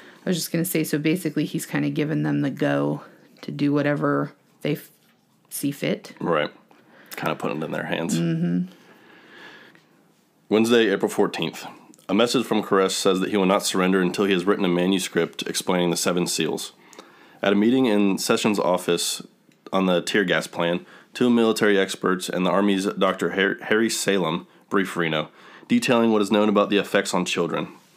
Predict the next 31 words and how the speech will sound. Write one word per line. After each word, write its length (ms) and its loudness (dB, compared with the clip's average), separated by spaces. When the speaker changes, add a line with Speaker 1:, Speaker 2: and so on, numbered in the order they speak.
Speaker 2:
He 80 -2
says, 400 0
"As 220 -2
there 380 2
has 140 -6
been 160 2
no 280 4
laboratory 520 0
test 320 -4
performed 420 0
on 200 0
children 340 -2
relative 400 0
to 100 -6
the 160 0
effects 380 -2
of 100 -4
gas, 380 -2
anecdotal 480 2
evidence 500 0
was 140 -2
convincing 480 -2
that 120 -4
there 100 0
would 80 -2
be 80 -2
no 180 0
permanent 420 -4
injury." 380 -10
So 140 -10
basically, 600 -2